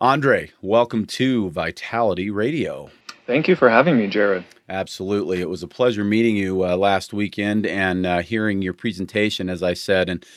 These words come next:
Speaker 1: what I'd like to do for our listeners is go into some detail about some of the stuff that you presented, uh, there at the, uh, symposium, and then we'll go into, uh, a few other avenues, I think, as well. But first, give us a little background on yourself.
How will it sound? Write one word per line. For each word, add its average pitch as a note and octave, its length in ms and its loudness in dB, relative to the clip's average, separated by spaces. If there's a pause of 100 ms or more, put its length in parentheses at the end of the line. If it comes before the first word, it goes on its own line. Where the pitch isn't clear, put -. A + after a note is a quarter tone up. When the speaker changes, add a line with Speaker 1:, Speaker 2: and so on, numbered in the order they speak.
(280)
Speaker 1:
what A2+ 140 2
I'd G2+ 160 4
like C3 260 2
to B2+ 100 0
do G2+ 300 2
for G2 480 4
our F#2+ 360 2 (360)
listeners A#2 560 2
is G#2+ 520 2
go A#2 240 4
into A#2 240 0
some G#2+ 160 -2
detail A2 460 2
about G2+ 240 2
some A2+ 160 0
of G#2+ 40 0
the G2+ 60 -2
stuff G#2+ 260 0
that F#2 80 -8
you G2+ 120 -2
presented, A2 580 0 (300)
uh, F#2+ 240 2
there G#2 440 4
at F#2+ 300 0
the, F#2 320 0
uh, F2+ 80 2
symposium, G2+ 920 -2 (300)
and C3 160 2
then C#3 140 2
we'll D3 120 0
go D#3 200 2
into, C3 460 0
uh, A2+ 240 6
a - 20 4
few B2+ 260 -2
other A2 320 4
avenues, F#2 540 0
I F2+ 80 0
think, F2+ 320 -6
as E2 180 -10
well. G2 420 2 (380)
But A2+ 280 2
first, F3+ 320 0
give D#3+ 160 0
us F3 140 0
a D#3+ 40 -4
little C#3 160 0
background A#2+ 480 0
on G2 140 0
yourself. E2+ 460 -4